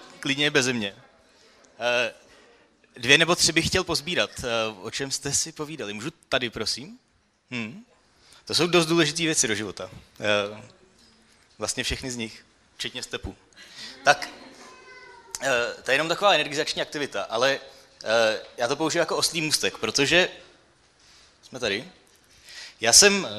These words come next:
v sedmnácti odjel do Ameriky, eh, tam jsem přišel na to, že chci být učitel, protože jsem měl neuvěřitelný učitele, kterým opravdu záleželo na tom,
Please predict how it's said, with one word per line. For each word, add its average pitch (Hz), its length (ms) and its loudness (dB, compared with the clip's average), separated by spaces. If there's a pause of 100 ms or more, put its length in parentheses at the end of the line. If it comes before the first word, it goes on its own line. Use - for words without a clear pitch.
(460)
v - 80 -6
sedmnácti 165 400 4
odjel 135 160 4
do 98 60 4
Ameriky, 156 640 0
eh, 113 280 -2
tam 113 160 -8
jsem 131 180 -4
přišel 135 260 0
na 131 80 0
to, 131 120 -4
že 120 60 -6
chci - 160 0
být 131 120 -2
učitel, 127 300 -6
protože 117 160 -8
jsem 123 140 -2
měl 127 120 -2
neuvěřitelný 123 580 -4
učitele, 117 360 -4
kterým 123 420 -8
opravdu 123 400 -4
záleželo 117 440 0
na 110 80 0
tom, 117 380 -4